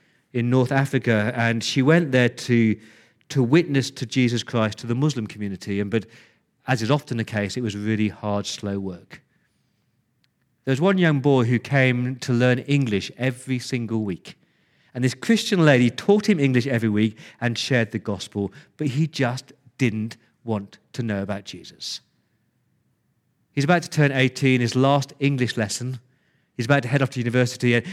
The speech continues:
and she gives it one last shot. She explains the gospel so clearly, and he says, "I don't want to know." And so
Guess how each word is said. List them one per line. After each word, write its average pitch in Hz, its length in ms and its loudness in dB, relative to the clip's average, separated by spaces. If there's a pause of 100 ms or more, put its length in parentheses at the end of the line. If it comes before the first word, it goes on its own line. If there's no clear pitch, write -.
(120)
and 131 120 0
she 139 120 2
gives 139 240 4
it 135 140 0
one 143 420 4
last 123 240 2
shot. 127 360 0
She - 160 0
explains 147 500 0
the 139 60 0
gospel 120 480 0 (240)
so 190 400 2
clearly, 180 800 2 (340)
and 113 140 -4
he 120 80 0
says, 120 460 0 (480)
"I 123 100 -4
don't 104 420 -4 (280)
want 98 300 -8 (260)
to 113 100 -16
know." 92 160 -10 (2000)
And 131 160 -6
so 139 480 -4